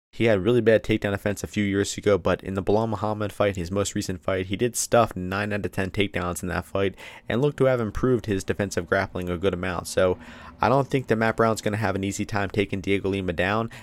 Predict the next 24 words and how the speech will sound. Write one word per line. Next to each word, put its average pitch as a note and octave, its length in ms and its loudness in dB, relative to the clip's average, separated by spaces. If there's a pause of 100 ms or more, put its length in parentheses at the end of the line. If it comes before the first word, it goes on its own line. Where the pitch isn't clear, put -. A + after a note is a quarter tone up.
and G#2+ 140 0
even C#3+ 220 2
if C#3 80 -2
he A#2 80 -2
does, A2 280 4 (120)
I G2+ 60 4
don't A#2 120 0
trust A2+ 360 0
the F#2 120 -4 (100)
grappling G#2 460 2
cardio F#2+ 460 2
of E2 80 -2
Matt F2 220 -2
Brown F#2 260 2
to E2 40 -4
be E2+ 100 0
able E2+ 160 -2
to D#2+ 40 -6
do G2 200 -2
that D#2 200 2
for F2+ 100 -4
the E2 140 -4
entire D#2+ 380 -2
fight. - 340 0